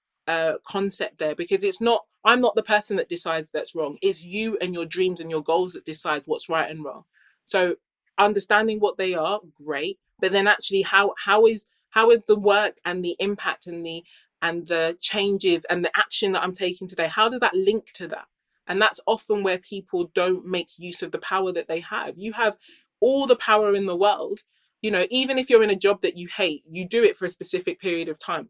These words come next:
All the rest of the time is yours. We're, we're not traveling right now. Everybody's locked down. So, you know, you've,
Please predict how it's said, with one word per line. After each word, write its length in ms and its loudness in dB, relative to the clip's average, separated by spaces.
All 200 -6
the 140 0
rest 260 0
of 100 -10
the 80 0
time 300 -2
is 160 -4
yours. 400 -8
We're, 220 2
we're 100 6
not 140 -2
traveling 380 6
right 180 4
now. 140 2
Everybody's 420 2
locked 260 0
down. 280 -2
So, 160 0
you 220 -2
know, 100 2
you've, 240 -4